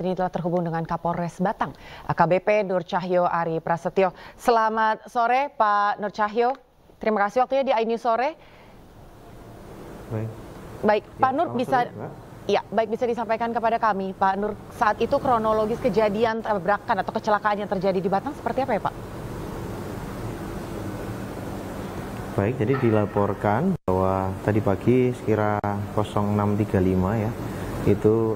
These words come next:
Speaker 2: eh, kita ketahui adanya laka tunggal, eh, bus Rosalia yang berada di T K P, eh,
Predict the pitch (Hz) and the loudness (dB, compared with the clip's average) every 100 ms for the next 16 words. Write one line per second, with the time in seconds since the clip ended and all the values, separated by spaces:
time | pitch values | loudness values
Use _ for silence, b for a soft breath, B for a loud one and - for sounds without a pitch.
0 | 92 95 95 95 90 90 90 92 92 - | 0 0 0 0 0 -2 -2 -4 -6 -4
1 | 107 98 101 98 98 95 95 95 - - | 0 0 2 2 0 0 -2 -4 -6 -8
2 | - - - - 104 92 98 95 101 92 | -8 -8 -6 -2 2 4 4 4 4 4
3 | 98 110 123 131 - - - - - - | 2 2 0 -2 -4 -8 -8 -8 -2 2
4 | 104 98 - 110 98 - 95 95 107 135 | 2 2 0 0 0 0 4 4 2 0
5 | 147 - - - 92 90 90 90 107 104 | -2 -6 -6 -2 0 0 0 0 2 2
6 | - - - - - - - - - 98 | 0 -8 -8 -8 -6 -6 -6 -6 -4 -2
7 | 95 - 95 95 95 127 117 - - 98 | 0 0 4 4 4 2 -2 -6 -2 2
8 | 101 - 92 101 95 90 107 110 95 90 | 2 2 -2 2 2 2 0 2 2 2
9 | 87 95 90 - 120 120 117 - - - | 0 0 0 2 2 2 0 -4 -6 -4
10 | - - - - 95 92 90 90 90 | -4 -4 -4 -2 0 2 0 0 0